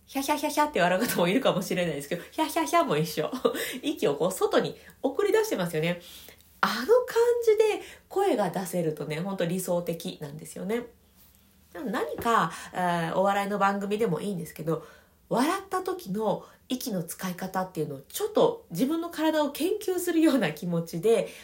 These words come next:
感じていただいて、あの感じ、はっはっはっは、あははは、あははは、この感じでおはようございます、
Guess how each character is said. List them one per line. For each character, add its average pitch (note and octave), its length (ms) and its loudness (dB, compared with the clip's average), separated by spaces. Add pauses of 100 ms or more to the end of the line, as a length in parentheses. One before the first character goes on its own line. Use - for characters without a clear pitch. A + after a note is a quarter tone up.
感 A3+ 240 -4
じ G#3 120 -6
て G#3 220 -4
い G#3+ 60 -12
た F3+ 120 -6
だ F#3 120 -6
い D#3+ 80 -8
て、 E3+ 380 0 (420)
あ G#3+ 160 -4
の A4 160 6
感 D4+ 260 -2
じ、 G3+ 220 -8 (600)
は C4+ 120 -2
っ - 140 -6
は G3 100 0
っ - 120 -8
は - 100 -2
っ - 120 -8
は、 - 200 -10 (480)
あ F3 60 -4
は D4+ 300 -2
は G3+ 120 -6
は、 - 220 -8 (580)
あ F#3+ 60 0
は D4+ 180 2
は D4 260 2
は、 - 280 -4
こ G3 140 -4
の F4+ 140 0
感 E4+ 240 0
じ D4 80 0
で A#3+ 80 8
お E3+ 120 6
は C#4 200 6
よ G#4 80 6
う G4 40 2
ご F4+ 100 6
ざ E4 100 6
い D#4 60 6
ま D4 140 8
す、 - 180 -2